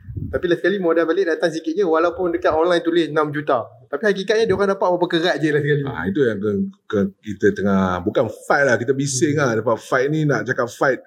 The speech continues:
Speaker 2: sampai bila pun kita akan fight juga. Sebab
Speaker 1: Hmm.
Speaker 2: tak ada, kita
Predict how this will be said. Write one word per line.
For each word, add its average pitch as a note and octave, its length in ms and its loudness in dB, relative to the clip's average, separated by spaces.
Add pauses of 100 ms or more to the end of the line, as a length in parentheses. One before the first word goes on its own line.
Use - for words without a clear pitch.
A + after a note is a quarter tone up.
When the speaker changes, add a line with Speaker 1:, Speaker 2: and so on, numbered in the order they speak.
(160)
Speaker 2:
sampai G#2 260 -4
bila B2 260 0
pun C3 140 -2
kita B2 160 0
akan A#2 160 0
fight A#2+ 240 -2
juga. C#3 240 -2 (140)
Sebab B2 200 0
Speaker 1:
Hmm. A2+ 140 -4
Speaker 2:
tak - 160 -2
ada, D3 160 0 (300)
kita D#3 200 -2